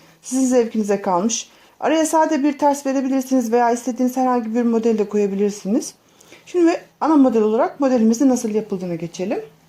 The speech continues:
Kenar ilmeğimi ördüm. Aradaki bir tane ters ilmeğimi ördüm.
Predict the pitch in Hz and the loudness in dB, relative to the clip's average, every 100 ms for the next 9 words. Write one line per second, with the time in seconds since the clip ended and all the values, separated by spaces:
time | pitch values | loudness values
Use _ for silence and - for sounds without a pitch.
0 | _ _ _ _ _ _ _ _ _ _ | _ _ _ _ _ _ _ _ _ _
1 | _ _ _ _ _ _ _ _ _ _ | _ _ _ _ _ _ _ _ _ _
2 | _ _ _ _ _ _ _ _ _ _ | _ _ _ _ _ _ _ _ _ _
3 | _ _ _ _ _ - _ - - - | _ _ _ _ _ -20 _ -20 -20 -20
4 | - - - _ _ _ - 294 311 294 | -20 -20 -20 _ _ _ -4 0 4 4
5 | 254 247 240 202 220 196 233 320 - _ | 4 4 4 2 2 2 2 0 -4 _
6 | _ 240 254 277 277 247 277 277 262 226 | _ -4 -2 0 0 0 0 0 0 0
7 | 240 240 - 226 214 202 185 - 180 175 | 0 -2 -2 -2 -2 -2 -4 -6 -4 -4
8 | 170 190 240 330 | -4 -2 0 -2